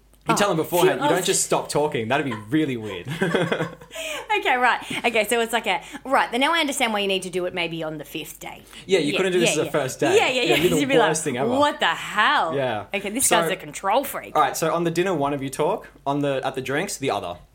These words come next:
Speaker 1: So the whole idea is you switch roles halfway through.
Speaker 2: Right.
Speaker 1: But here's my justification. The first thing is, it'd be really fun kind of ordering for someone else at the dinner table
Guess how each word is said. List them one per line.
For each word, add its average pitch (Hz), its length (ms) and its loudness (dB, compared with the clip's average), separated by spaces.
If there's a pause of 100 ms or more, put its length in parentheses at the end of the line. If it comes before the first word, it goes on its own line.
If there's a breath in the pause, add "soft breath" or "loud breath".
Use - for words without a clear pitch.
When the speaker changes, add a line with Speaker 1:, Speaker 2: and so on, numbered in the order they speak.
Speaker 1:
So - 120 -4
the 147 60 2
whole 160 140 2
idea 147 300 0
is 127 320 -4
you 127 100 -6
switch 143 320 -4
roles 123 300 -2
halfway 120 280 -2
through. 95 300 -8 (140)
Speaker 2:
Right. 190 380 -8 (140)
Speaker 1:
But 156 120 2
here's 180 120 2
my 180 120 0
justification. 131 720 -4 (180 soft breath)
The 151 80 -4
first 185 320 0
thing 127 140 -2
is, 143 260 -6 (120)
it'd 143 140 -4
be 156 80 0
really 160 320 0
fun 131 460 -2
kind 131 340 -4
of 117 320 -4
ordering 135 400 -2
for 120 120 -10
someone 113 320 -4
else 104 200 -6
at 104 80 -12
the 104 60 -12
dinner 110 200 -8
table 151 420 -4